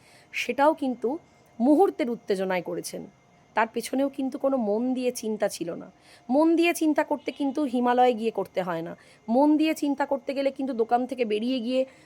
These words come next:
মাঝ রাস্তায় দাঁড়িয়ে করতে হয় না। দোকানে দাঁড়িয়েও পাঁচটা মিনিট নিজেকে ভেতর থেকে ভাবানো যায় যেটা, যেটা করতে যাচ্ছি সেটা এই মুহূর্তে আমার জন্য সঠিক না বেঠিক। কারোর সঙ্গে ঝগড়া করেছেন, সেটাও কিন্তু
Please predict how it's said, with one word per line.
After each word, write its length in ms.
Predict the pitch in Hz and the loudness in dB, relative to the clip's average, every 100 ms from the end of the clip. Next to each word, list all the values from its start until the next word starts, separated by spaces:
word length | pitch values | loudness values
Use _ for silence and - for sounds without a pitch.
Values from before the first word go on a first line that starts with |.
| - | -4
মাঝ 240 | 220 240 233 | 2 2 4
রাস্তায় 420 | 233 226 294 277 | 2 2 2 4
দাঁড়িয়ে 300 | 226 208 190 | 4 2 0
করতে 300 | 185 - 180 | -2 -4 -4
হয় 180 | 170 170 | -2 -4
না। 140 | 180 - _ _ _ _ _ _ - | -8 -16 _ _ _ _ _ _ -8
দোকানে 440 | 202 247 254 302 320 | 0 2 4 4 4
দাঁড়িয়েও 460 | 240 233 285 247 254 | 4 2 2 2 0
পাঁচটা 400 | 277 285 - 330 | -2 -4 -4 0
মিনিট 240 | 311 302 311 269 | 2 2 -2 -4
নিজেকে 480 | 269 269 285 226 - - - _ | -4 -4 0 0 0 -8 -20 _
ভেতর 240 | - 262 320 | 0 2 0
থেকে 240 | - 302 | -4 -2
ভাবানো 400 | 226 220 240 269 | 0 2 2 2
যায় 260 | 233 214 226 | 2 2 2
যেটা, 240 | 240 240 | -2 -6
যেটা 280 | 190 220 269 | -8 -8 -8
করতে 380 | - 254 - 277 | -4 -4 -2 -2
যাচ্ছি 520 | 240 247 - 269 277 - _ _ _ _ | -2 -2 -6 -8 -8 -12 _ _ _ _
সেটা 200 | - 277 | -6 -2
এই 260 | 285 277 294 | 0 2 4
মুহূর্তে 400 | 302 311 311 320 | 4 2 2 2
আমার 200 | 285 240 | 2 0
জন্য 220 | 262 262 | -2 -2
সঠিক 380 | - 226 - 320 - | -4 -8 -6 -8 -4
না 80 | 196 | -6
বেঠিক। 320 | 190 - - - - _ _ _ _ _ _ _ _ _ | -6 -10 -14 -16 -20 _ _ _ _ _ _ _ _ _
কারোর 180 | - 269 | 2 2
সঙ্গে 240 | - 320 285 | 2 0 2
ঝগড়া 320 | 240 254 302 | 2 4 4
করেছেন, 400 | 302 285 302 285 | 2 -2 -2 -2
সেটাও 380 | - 226 269 294 | -2 0 0 0
কিন্তু 320 | 277 254 | -4 -8